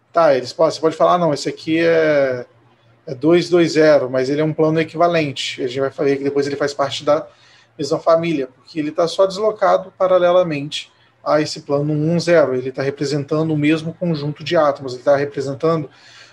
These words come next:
o, o, a, ao mesmo corte dentro da minha célula unitária. Então, gente, pra gente olhar aqui já um exemplo, pra fixar bem isso aqui na,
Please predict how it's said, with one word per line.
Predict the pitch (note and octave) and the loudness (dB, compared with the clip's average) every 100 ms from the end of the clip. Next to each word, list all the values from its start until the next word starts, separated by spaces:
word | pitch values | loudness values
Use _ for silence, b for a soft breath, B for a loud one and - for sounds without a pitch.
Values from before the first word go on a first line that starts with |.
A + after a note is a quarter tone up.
| _ | _
o, | D#3 - D#3+ D#3+ | -2 0 0 0
o, | |
a, | D#3 D3+ | 0 0
ao | D#3 | 0
mesmo | D3+ F3 E3+ F#3+ | 2 0 0 -6
corte | - D#3+ D3+ - - | 0 0 2 -4 -10
dentro | C#3 D3 D3+ | -6 -8 -4
da | D#3 | -4
minha | D3+ D3+ | -2 -4
célula | C#3+ D3+ C#3+ | -2 0 0
unitária. | C#3+ D#3+ E3 C3+ B2+ - - - _ | -2 -6 -4 -4 -4 -6 -16 -20 _
Então, | E3 D#3 F#3 G3 | -6 0 0 0
gente, | D3+ C3+ - | -2 -6 -4
pra | D#3 | -2
gente | D3 D#3 | -2 -2
olhar | E3 D#3 | 2 2
aqui | C#3+ D3 | 0 -4
já | D3 | -2
um | D3 C#3 | -2 -2
exemplo, | B2+ C3+ E3+ F3 C3+ | -2 -2 -2 -4 -10
pra | - D3 C#3+ D3 - _ _ _ _ | -2 2 4 2 -2 _ _ _ _
fixar | A2+ - - C#3+ | -18 -12 -2 -2
bem | C#3+ D3 D#3 | -2 -6 -6
isso | C#3+ D#3 | -8 -10
aqui | - - | -14 -10
na, | C#3+ C#3 C3 | -6 -4 -6